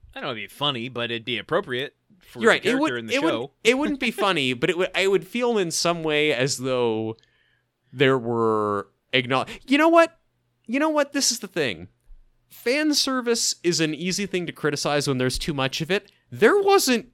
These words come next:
Speaker 2: any fan ser-, there was too
Speaker 1: No.
Speaker 2: little fan service in this. There was not this sense of, like,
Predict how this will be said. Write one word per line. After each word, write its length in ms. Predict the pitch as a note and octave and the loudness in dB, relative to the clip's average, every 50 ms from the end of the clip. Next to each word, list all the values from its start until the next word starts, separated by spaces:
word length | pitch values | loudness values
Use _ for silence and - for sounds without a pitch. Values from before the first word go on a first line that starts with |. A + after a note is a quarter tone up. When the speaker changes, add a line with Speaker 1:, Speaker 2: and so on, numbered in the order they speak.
| _ _ - | _ _ 0
Speaker 2:
any 500 | D#3+ A3 B3 - G#2 F2 F2 E2+ - _ | 2 2 2 2 0 -4 -8 -12 -16 _
fan 340 | - - D3+ C#3+ C3+ B2+ B2 | -6 -4 -2 0 0 0 -2
ser-, 280 | - - C#3 B2+ A#2 | -2 -4 -4 -4 -2
there 140 | A#2 D3+ A3 | 2 2 2
was 180 | C4 F4 - - | 2 2 -2 -2
too 160 | - - C#4+ | 0 0 0
Speaker 1:
No. 100 | C#4+ B3+ | 2 2
Speaker 2:
little 240 | C#4 C#4+ C#4 C4+ A#3+ | 0 2 2 0 0
fan 320 | - - B3 C4+ D4+ D4 | 2 2 2 2 2 0
service 460 | C4 - F3+ D3 B2 G2+ A2+ A2 - | -2 -2 0 0 -2 -2 -4 -4 -4
in 100 | C#3+ A#2 | -4 -4
this. 240 | A2 G2 F2 F2 - | -4 -6 -6 -6 -2
There 140 | - F3 F3+ | 0 2 2
was 140 | F#3+ F3+ F3 | 2 0 0
not 220 | G#3 G3+ A#3 A#3 | 0 -2 0 0
this 180 | - A3+ A3 - | -2 -2 -2 0
sense 320 | - G#3 G3+ G3 F#3+ - | 0 0 0 0 -2 -6
of, 100 | F3 D3 D3+ | -8 -4 -2
like, 260 | D#3 D3+ D3+ D3+ | 0 0 0 -2